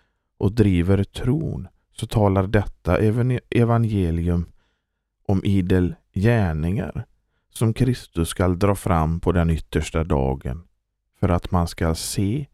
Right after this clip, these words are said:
att han inte heller vill att dessa skall glömmas, utan att också de skall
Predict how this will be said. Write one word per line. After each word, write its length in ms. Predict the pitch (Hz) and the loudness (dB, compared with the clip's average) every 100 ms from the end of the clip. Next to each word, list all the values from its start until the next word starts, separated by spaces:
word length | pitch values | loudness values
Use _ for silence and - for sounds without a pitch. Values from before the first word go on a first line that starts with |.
| _ _ _ _ _ | _ _ _ _ _
att 160 | 107 - | -6 -2
han 260 | 101 90 | -2 0
inte 920 | 107 107 82 _ _ _ _ - 95 - _ | 0 -2 -2 _ _ _ _ -2 -2 -2 _
heller 480 | - 98 80 80 80 | -2 0 0 -2 -2
vill 460 | 82 90 78 85 _ _ _ _ | 0 0 0 -4 _ _ _ _
att 220 | - 92 - | -6 -4 -2
dessa 360 | 104 - 82 | -2 -2 -6
skall 280 | - 87 78 | -4 -4 -6
glömmas, 880 | 104 95 110 95 71 92 - - _ _ _ _ _ - | -2 0 2 0 -2 -2 -4 -8 _ _ _ _ _ -4
utan 440 | 131 107 - 98 | 0 0 0 0
att 140 | 98 - - | 0 -2 -2
också 600 | 113 - - - 120 - - | -4 -4 -8 -4 -4 -4 -2
de 300 | 113 90 92 | 0 0 -2
skall 360 | - 82 82 | -2 0 0